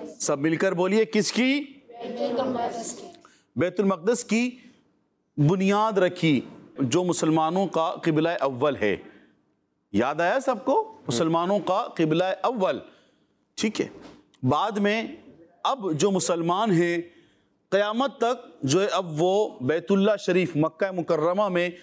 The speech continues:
خانہ کعبہ کی طرف منہ کر کے نماز پڑھیں گے۔ اس سے پہلے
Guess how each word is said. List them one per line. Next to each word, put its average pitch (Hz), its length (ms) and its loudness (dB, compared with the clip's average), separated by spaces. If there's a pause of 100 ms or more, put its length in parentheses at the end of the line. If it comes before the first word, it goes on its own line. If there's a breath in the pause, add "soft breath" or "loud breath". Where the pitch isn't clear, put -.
(120 loud breath)
خانہ 175 280 -2 (120)
کعبہ 170 280 0
کی 208 140 -2
طرف 175 260 0
منہ 165 200 0
کر 156 160 0
کے 165 320 0 (160)
نماز 143 380 0
پڑھیں 120 320 0
گے۔ 95 140 2 (360 loud breath)
اس 160 180 0
سے 208 100 0
پہلے 196 420 0